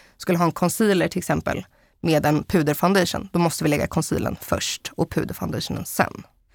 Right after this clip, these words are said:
Eh, så att jag tycker nästan att det absolut finaste, det är att ha den här själv.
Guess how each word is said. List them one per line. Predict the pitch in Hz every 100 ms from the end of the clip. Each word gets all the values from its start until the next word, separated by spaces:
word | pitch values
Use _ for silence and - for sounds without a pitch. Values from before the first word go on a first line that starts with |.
| _ _ _
Eh, | - 170 160 147
så | 170 190
att | - - -
jag | 202 202
tycker | 233 220
nästan | 226 226 - 262 220
att |
det | - -
absolut | 220 - 165 151
finaste, | 170 165 208 -
det | 147 156
är |
att | 185
ha | 135
den | 135
här | -
själv. | - -